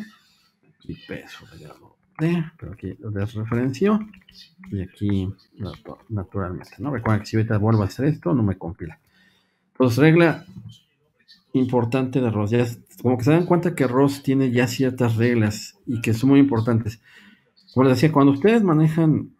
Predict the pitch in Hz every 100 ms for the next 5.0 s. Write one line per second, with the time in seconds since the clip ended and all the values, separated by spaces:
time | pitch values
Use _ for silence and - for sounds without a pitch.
0 | _ 120 113 113 190 214 214 110 110 127
1 | 139 135 117 123 117 104 98 107 107 104
2 | 123 120 113 107 - - 104 107 113 127
3 | 113 117 123 117 131 170 165 131 135 139
4 | 147 143 - 113 107 123 123 117 -